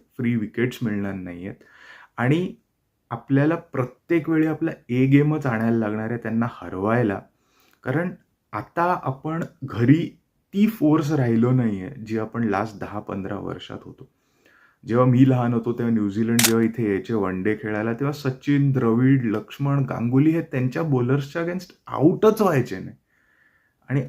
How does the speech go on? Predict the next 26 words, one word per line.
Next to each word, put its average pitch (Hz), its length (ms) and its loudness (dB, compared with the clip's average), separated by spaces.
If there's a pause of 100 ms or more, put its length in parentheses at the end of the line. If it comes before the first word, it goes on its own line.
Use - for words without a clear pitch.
(100)
आता 127 480 2
अशी 131 200 -2
सिच्युएशन 120 600 -2
आली 110 240 -2
आहे 101 100 -2
की 131 160 -6
आपण 131 480 -2 (280)
खूप - 220 -4 (100)
इझिली 127 580 2 (720)
खूप 202 240 -2 (140)
ॲव्हरेज 113 480 4
बॉलर्सना 110 500 2
विकेट 90 420 -6
देत 90 140 -8 (160)
चाललोय. 78 300 -16 (120)
काईल 120 320 4
जेमिसन 113 600 2 (400)
हा 135 80 -4
अख्ख्या - 480 -4
जगात 127 340 2 (160)
कोणाच्याच 135 600 2
against 113 240 0
सक्सेस - 600 -8
नाही 95 160 -6
झालाय. 92 320 -6 (920)
तो 160 60 -2